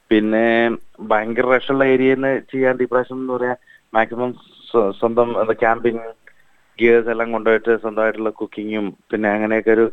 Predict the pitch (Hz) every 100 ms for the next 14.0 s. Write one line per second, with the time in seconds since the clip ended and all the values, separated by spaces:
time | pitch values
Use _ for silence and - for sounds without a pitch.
0 | - 110 117 123 123 120 110 110 110 107
1 | _ - - - - 113 113 110 107 117
2 | 107 - - 113 120 117 123 135 131 131
3 | 127 127 123 120 135 131 127 120 120 131
4 | - - 123 135 127 123 131 117 120 127
5 | 127 - 123 123 120 - 117 120 117 120
6 | 117 113 113 110 104 78 - _ - -
7 | - 98 104 113 110 107 123 110 113 123
8 | 113 117 117 110 - 113 113 113 - 107
9 | 107 - 117 110 - 117 - - - -
10 | - - 117 117 120 127 131 123 120 120
11 | 120 120 120 113 110 110 113 113 107 -
12 | 113 101 110 110 110 - 95 87 92 -
13 | - _ _ - 95 90 80 - -